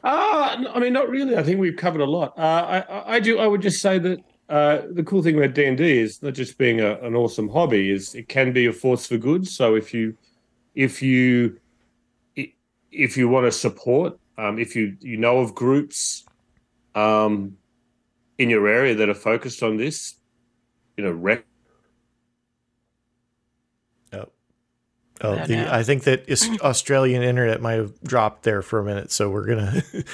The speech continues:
Speaker 2: <laughs> see if I can, we can get him back, uh, or I'm gonna cut this out.
Speaker 3: Yeah.
Speaker 2: Anyways.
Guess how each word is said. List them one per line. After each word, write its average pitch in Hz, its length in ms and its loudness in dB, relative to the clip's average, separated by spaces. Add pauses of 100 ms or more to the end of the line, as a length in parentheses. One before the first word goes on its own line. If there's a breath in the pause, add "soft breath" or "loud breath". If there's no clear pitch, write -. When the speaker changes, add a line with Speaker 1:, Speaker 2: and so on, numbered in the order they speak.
Speaker 2:
<laughs> - 400 -18
see - 240 4
if 110 100 4
I 107 80 0
can, 101 180 -4 (500 loud breath)
we 117 80 -6
can 113 100 -4
get 117 160 0
him 107 220 -4
back, 110 540 0 (120)
uh, 101 420 4 (140)
or 104 300 0
I'm 101 100 -2
gonna 101 140 -2
cut - 240 -6
this 101 200 -2
out. 95 240 0
Speaker 3:
Yeah. 139 140 -2 (120)
Speaker 2:
Anyways. 90 380 -4